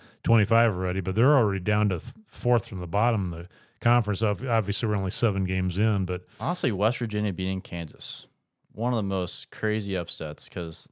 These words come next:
Speaker 2: did you, do you remember the West Virginia offseason? Like, they,
Speaker 1: Yeah,
Speaker 2: they
Speaker 1: well,
Speaker 2: got
Speaker 1: the
Speaker 2: big transfers,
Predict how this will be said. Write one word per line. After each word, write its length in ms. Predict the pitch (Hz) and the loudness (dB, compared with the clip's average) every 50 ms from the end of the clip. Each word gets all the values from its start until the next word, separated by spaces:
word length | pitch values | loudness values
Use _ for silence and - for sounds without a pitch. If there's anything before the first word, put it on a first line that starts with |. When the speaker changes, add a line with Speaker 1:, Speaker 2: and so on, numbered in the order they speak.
| _ _ _ | _ _ _
Speaker 2:
did 180 | - 107 135 - | -8 -8 -4 -4
you, 140 | 233 139 | -4 -4
do 120 | 98 - 117 | -4 -4 -4
you 80 | 180 | -2
remember 280 | 196 110 110 117 123 131 | 0 0 0 0 0 0
the 60 | 123 113 | -2 -2
West 180 | 113 117 - | -2 -4 -4
Virginia 300 | - 104 95 104 107 110 | -8 -10 -10 -8 -8 -6
offseason? 540 | 92 85 90 95 - - 107 104 120 127 117 _ _ _ _ _ _ _ - | -6 -6 -6 -6 -8 -10 -10 -10 -10 -12 -12 _ _ _ _ _ _ _ -10
Like, 140 | 107 107 101 | -8 -2 2
they, 120 | 143 151 | 4 6
Speaker 1:
Yeah, 180 | 190 208 175 127 | 6 6 4 2
Speaker 2:
they 120 | 120 113 127 | -2 -4 0
Speaker 1:
well, 160 | 131 143 151 | 4 4 6
Speaker 2:
got 160 | 139 185 175 | 6 4 2
Speaker 1:
the 60 | 123 107 | 2 0
Speaker 2:
big 140 | 135 147 | -2 -4
transfers, 640 | - - 135 123 113 - - 85 85 95 - - - | -4 -4 -6 -6 -6 -6 -8 -12 -12 -12 -12 -14 -18